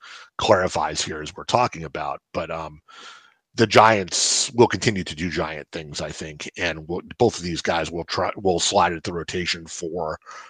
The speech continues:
a couple of turns at least while we wait on Wood. But I wouldn't think either one of them are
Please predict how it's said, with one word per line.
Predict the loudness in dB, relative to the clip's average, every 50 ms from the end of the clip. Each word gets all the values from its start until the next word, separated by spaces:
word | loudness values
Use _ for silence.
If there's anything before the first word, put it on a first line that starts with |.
| -10 -4
a | -4 0
couple | 4 4 4 4 2 -6 -4
of | -4 -6 -6 -8 -6 0
turns | 6 8 8 8 8 6 0 -2
at | -4
least | -2 -4 -4 -2 2
while | 2 2
we | 2 0 -2
wait | -4 -4 -4
on | -6 -6 -8 -6 -2
Wood. | 0 0 0 -2 -6 -10 -14 -20 -18 -20 -20 -8 _
But | 4 4 4 4
I | 4 2 2
wouldn't | 2 0 -2 -6 -6 -10 -14
think | -10 -6 -6 -6 -6 -8 -10
either | -10 -10 -8 -8
one | -10 -8 -8 -6 -4
of | -4
them | -4 -4 -4 -6 -8 -8
are | -6 -4 -4 -4 -4 -4 -6 -6 -10